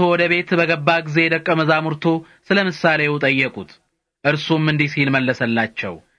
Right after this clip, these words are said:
"እናንተም ደግሞ ይህን አታስተውሉምን? ከውጪ ወደ ሰው የሚገባ ነገር ሰውን ምንም እንደማያረክሰው አይገባችሁምን? ምክንያቱም በሆድ በኩል ተላልፎ ወደ ውጪ ይወጣል እንጂ ወደ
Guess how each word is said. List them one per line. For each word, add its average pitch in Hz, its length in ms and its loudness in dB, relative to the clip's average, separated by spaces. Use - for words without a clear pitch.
"እናንተም 190 600 0
ደግሞ 196 300 2
ይህን 196 220 0
አታስተውሉምን? 170 920 0
ከውጪ 151 340 0
ወደ 180 260 2
ሰው 185 200 2
የሚገባ 175 560 2
ነገር 170 320 0
ሰውን 170 340 2
ምንም 180 240 0
እንደማያረክሰው 160 960 0
አይገባችሁምን? 143 840 0
ምክንያቱም 185 560 0
በሆድ 190 320 2
በኩል 190 320 0
ተላልፎ 185 460 0
ወደ 175 180 2
ውጪ 170 300 -2
ይወጣል 160 460 2
እንጂ 147 200 0
ወደ 139 160 2